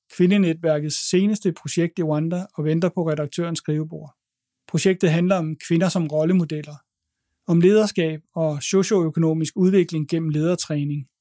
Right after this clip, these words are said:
Village Savings and Loan Association, altså V S L A, og A B C D, som betyder Asset-Based Community Development, udvikling på lokalsamfundets ressourcer.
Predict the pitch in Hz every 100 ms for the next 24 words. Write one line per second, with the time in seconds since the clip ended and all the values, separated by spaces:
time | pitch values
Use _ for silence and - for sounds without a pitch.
0 | - 175 190 - - 165 170 175 160 -
1 | 170 151 165 202 196 185 160 175 160 170
2 | 190 175 - 180 156 170 160 165 165 156
3 | 151 156 185 190 _ _ _ _ _ _
4 | _ _ - 160 160 _ - 180 160 160
5 | - 160 190 254 196 _ _ _ _ _
6 | _ - 190 170 160 160 - 160 156 -
7 | _ 196 185 190 - 165 156 - - 165
8 | 160 170 190 180 170 156 151 160 165 151
9 | 139 - _ _ _ _ _ _ _ _
10 | - 190 202 202 190 170 165 156 - -
11 | 151 147 _ 156 151 190 196 180 160 147
12 | 160 156 - 147 - 151 147